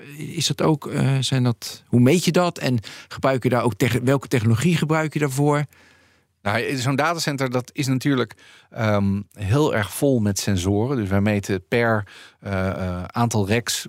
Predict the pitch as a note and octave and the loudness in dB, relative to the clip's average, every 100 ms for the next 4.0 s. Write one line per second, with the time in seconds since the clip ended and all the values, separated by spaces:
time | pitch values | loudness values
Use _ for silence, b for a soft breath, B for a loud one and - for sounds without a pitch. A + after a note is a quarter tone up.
0 | - G#2 G#2+ G2+ G#2 G#2+ A#2+ C3+ C#3+ - | -10 -2 2 2 0 0 0 0 0 2
1 | E3+ D#3 F#2+ - - B2+ A#2 A2 A2 A#2 | 4 2 -2 -8 -2 0 2 2 4 4
2 | D3 D#3 D3+ - - F2 F#2+ G2 F#2+ F#2+ | 4 4 0 -4 -10 -6 -2 -2 -4 -2
3 | G2 G2 G2+ B2 C#3 A2 - C#3 B2+ B2+ | 2 2 2 2 4 2 0 2 4 4